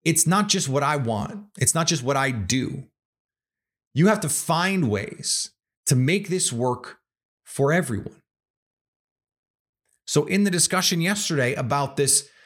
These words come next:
pure distillation of Matt LaFleur, well, every offense has to be both a distillation of what the coach wants and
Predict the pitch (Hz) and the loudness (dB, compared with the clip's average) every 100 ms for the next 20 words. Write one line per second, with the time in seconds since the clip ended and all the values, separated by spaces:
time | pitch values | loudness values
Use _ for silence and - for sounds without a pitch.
0 | _ _ _ _ _ - - - 170 180 | _ _ _ _ _ -2 0 2 2 2
1 | 175 139 156 - 131 143 156 139 117 127 | 0 0 0 0 0 0 0 0 0 0
2 | 139 113 127 127 123 - 214 185 131 170 | -2 0 -2 -2 -4 -2 -2 -2 0 -2
3 | 160 - _ _ _ _ _ _ _ _ | -2 -10 _ _ _ _ _ _ _ _
4 | _ _ _ _ 208 240 220 147 104 90 | _ _ _ _ 2 2 2 2 0 -2
5 | - - - - - _ _ _ _ _ | -8 -16 -6 -4 -4 _ _ _ _ _
6 | _ _ _ - - 196 - 170 156 131 | _ _ _ -2 2 2 2 2 0 0
7 | 127 - _ 120 113 208 208 151 127 175 | -2 -6 _ -6 0 2 0 -4 -2 -2
8 | 208 220 190 180 - 160 131 131 101 - | -2 -4 -2 -2 0 0 0 -2 -4 -2
9 | 190 - 143 139 139 - _ 190 220 110 | -2 0 -2 0 0 -4 _ 0 0 0
10 | 117 123 135 | -2 -4 -6